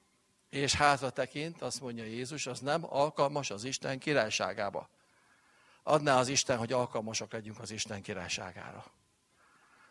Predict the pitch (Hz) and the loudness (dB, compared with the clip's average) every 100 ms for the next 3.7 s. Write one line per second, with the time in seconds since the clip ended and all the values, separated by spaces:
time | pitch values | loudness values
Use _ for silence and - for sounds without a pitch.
0 | _ _ _ _ _ - 180 226 196 160 | _ _ _ _ _ 2 6 8 10 10
1 | 170 - 180 160 165 156 - - 143 143 | 8 4 6 6 4 -2 -10 0 4 4
2 | 123 151 - 160 143 143 131 135 123 120 | 0 -6 0 2 2 2 0 0 -2 0
3 | 139 135 156 175 185 151 135 | 0 0 2 4 6 6 2